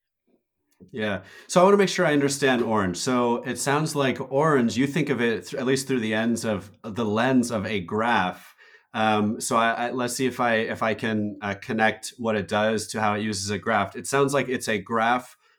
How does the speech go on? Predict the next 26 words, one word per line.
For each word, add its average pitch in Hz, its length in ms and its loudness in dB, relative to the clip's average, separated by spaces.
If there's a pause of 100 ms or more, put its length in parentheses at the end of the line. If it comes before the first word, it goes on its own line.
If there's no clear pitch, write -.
(140)
of, 117 520 0 (300)
uh, 110 280 -2
reputation 120 800 0
in 139 140 4
the 117 80 -2
sense 113 560 -2 (140)
that, 110 400 2 (200)
uh, 117 160 -4
if 120 200 -6
you 120 80 0
wanna 120 240 2
know 117 440 2
who's 120 240 0
good 110 240 0
at 113 140 -2
what, 139 320 2 (340)
who 127 180 2
has 101 120 0
done 139 240 4
what, 151 260 2
who 127 140 2
can 120 180 -2
be 104 120 -4
trusted 143 520 0
for 113 140 -2
what, 107 320 -2